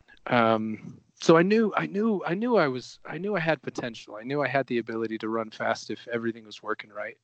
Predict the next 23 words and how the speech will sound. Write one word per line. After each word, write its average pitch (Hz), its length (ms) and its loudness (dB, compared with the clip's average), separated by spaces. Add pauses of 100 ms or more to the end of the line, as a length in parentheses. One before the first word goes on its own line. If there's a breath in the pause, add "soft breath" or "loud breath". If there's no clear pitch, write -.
(140)
Um, 110 440 -6 (640 soft breath)
but 131 100 8
I 131 80 8
never 127 240 2
got 110 180 -6
to 117 100 -8
see 117 200 -2
it 113 100 -6
kinda 110 220 -6
come 110 240 -6
into 107 260 -8
any, 107 300 -6 (720 soft breath)
you 120 80 -6
know, 120 60 -4
fruition 113 500 4
when 110 100 -2
I 107 80 2
was 104 120 -4
in 107 80 -10
high 110 140 -2
school, 110 320 -8
and 110 120 -4
then, 104 260 0